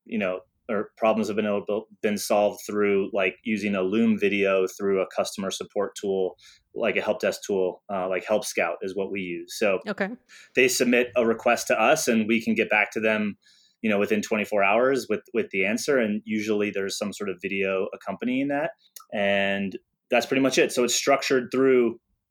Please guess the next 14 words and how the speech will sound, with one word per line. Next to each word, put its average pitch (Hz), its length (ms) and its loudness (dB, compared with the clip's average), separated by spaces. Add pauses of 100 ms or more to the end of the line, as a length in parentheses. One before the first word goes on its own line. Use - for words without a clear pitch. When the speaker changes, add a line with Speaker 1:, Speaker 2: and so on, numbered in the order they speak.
(300)
Speaker 1:
go 127 260 6
here 117 340 4
for 117 260 4
support. 120 600 0 (400)
And 107 140 -2
there's 95 160 -2
a 98 80 -4
few 110 160 -4
places. 131 560 2
And 113 160 0
then 107 140 0
when 104 180 0
this 107 180 0
happens, 139 640 0